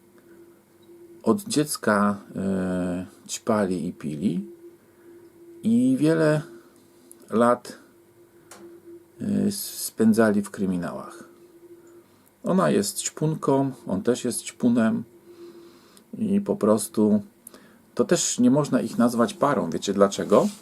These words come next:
Bo to jest ta Iwona Katerwicka, której się nie chce pracować, trudni się kradzieżami. E, kradzieże polegają na tym,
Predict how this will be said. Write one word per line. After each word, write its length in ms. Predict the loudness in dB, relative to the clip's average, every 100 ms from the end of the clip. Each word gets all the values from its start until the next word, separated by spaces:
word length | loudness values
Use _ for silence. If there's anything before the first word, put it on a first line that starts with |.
| -20 -20 -20 -20 -20 -20 -20 -20 -20 -16 -6
Bo 140 | 0
to 120 | 4
jest 260 | 4 2 -10 -20 _ -20 -20 -20 -4
ta 100 | -2
Iwona 340 | 2 2 2
Katerwicka, 800 | -4 -2 -2 -2 -10 -6 -4 -4 -6 -16 -20 -20 -20 -20 -20 -20 -20 -20 -20 -20 -20 -20 _ -20 -20 -20 -16
której 260 | -4 2 2
się 140 | 6
nie 100 | 4
chce 160 | 4 0
pracować, 760 | 0 2 2 2 2 0 -12 -16 -20 -20 -20 -20 -20 -20 -20 -20 -20 -20 -20 -18
trudni 360 | -2 0 0 -2
się 300 | 0 0 0 -12 -20 -20 -20 -20 -20 -20 -20 -20 -20 -4
kradzieżami. 640 | -4 -2 -4 -4 -8 -14 -20 -20 -20 -20 -20 -20 -20 -20 -20 -20 -20 -20 -20 -20 -20 -20 -20 -20 -20 -20 -20 -20 -20 -10
E, 40 | -4 -2 0 -2 -4 -4
kradzieże 460 | 0 2 4 2
polegają 540 | 4 2 4 4 6 4
na 180 | 0
tym, 420 | -4 -4 0 2